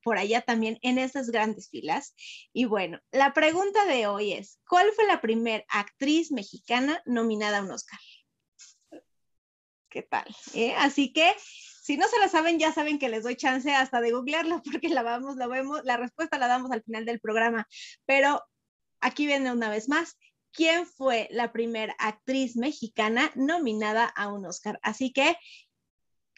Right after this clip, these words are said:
rápido, vénganse a W W W punto yador guion medio montreal punto com slash en direct para que podamos, ahora sí que tener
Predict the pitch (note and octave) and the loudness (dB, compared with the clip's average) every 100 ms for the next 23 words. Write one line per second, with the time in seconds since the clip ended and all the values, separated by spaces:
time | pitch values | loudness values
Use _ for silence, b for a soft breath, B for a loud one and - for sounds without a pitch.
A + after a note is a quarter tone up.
0 | _ _ _ B3+ A#3 C#4+ C#4+ C#4+ C#4 C#4 | _ _ _ -6 0 2 2 2 2 2
1 | C#4 C4+ B3 - E4+ F4 E4 C4 A#3 B3+ | 0 -2 -4 -2 0 2 2 2 0 -2
2 | C4 C4+ B3+ D4 B3 G#3+ G#3+ A3+ A#3 D4 | -2 -6 -2 -2 0 0 0 0 0 0
3 | F4 C#4+ C4 A3+ A3+ A3+ A3+ D#4 D4 A#3+ | -2 -2 -2 -4 -4 -4 -4 -4 -4 -2
4 | A#3 A#3 A3 A#3 D#4+ E4 F4 A#3 C4 - | -2 -2 -2 -4 -4 -2 -4 -2 -2 -4
5 | _ B B E4+ F4+ F#4+ F4 A#3 A#3 B3 | _ B B 0 2 2 -2 2 2 2
6 | C4 C#4 - _ _ B3+ C4 C#4 C4+ B3 | 0 -4 -8 _ _ 0 0 0 -2 -2
7 | A3+ B3+ | -2 -4